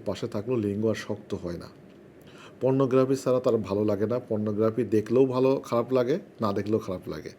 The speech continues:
একটা মারাত্মক একটা তারা, আহ, একাকিত্বের মধ্যে দিয়ে, ডিপ্রেশনের মধ্যে দিয়ে সময় পার করে। আর মাস্টারবেশনে তার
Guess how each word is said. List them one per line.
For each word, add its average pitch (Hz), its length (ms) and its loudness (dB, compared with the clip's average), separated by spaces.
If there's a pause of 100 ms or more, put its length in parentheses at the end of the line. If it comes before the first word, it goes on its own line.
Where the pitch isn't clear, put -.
(400)
একটা 123 140 -2
মারাত্মক 139 500 2
একটা 135 240 2
তারা, 110 340 2 (500)
আহ, - 280 -4
একাকিত্বের 131 540 -2
মধ্যে 107 340 0
দিয়ে, 110 140 4
ডিপ্রেশনের 113 520 -4
মধ্যে 101 300 -4
দিয়ে 110 120 -2
সময় 95 400 -8
পার 80 120 -8
করে। - 240 -10 (500)
আর 90 100 -4
মাস্টারবেশনে 139 760 0
তার 107 160 0